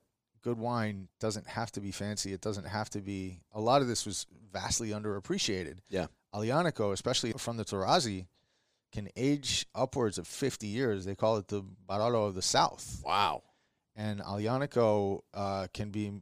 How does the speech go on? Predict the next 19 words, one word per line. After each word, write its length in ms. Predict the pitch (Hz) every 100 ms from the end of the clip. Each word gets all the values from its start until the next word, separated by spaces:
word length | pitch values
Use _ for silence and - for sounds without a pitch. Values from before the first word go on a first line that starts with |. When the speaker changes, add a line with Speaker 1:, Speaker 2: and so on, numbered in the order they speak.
| 101
Speaker 1:
manipulated 540 | 101 113 110 110 104 95
to 80 |
be 140 | 95 98
big, 360 | 92 113 107 101
bold, 340 | 104 107 104
and 100 | 101
juicy, 400 | 95 110 - 127
right? 200 | 120 101 101
It's 160 | -
a 40 | 95
Parker 460 | - 113 - 117
wine, 280 | 95 92 95
right? 260 | 95 104 110
So 260 | - 101
for 140 | - 101
those 220 | 107 107
that 120 | 101
don't 260 | 98 107 98
know, 260 | 110 113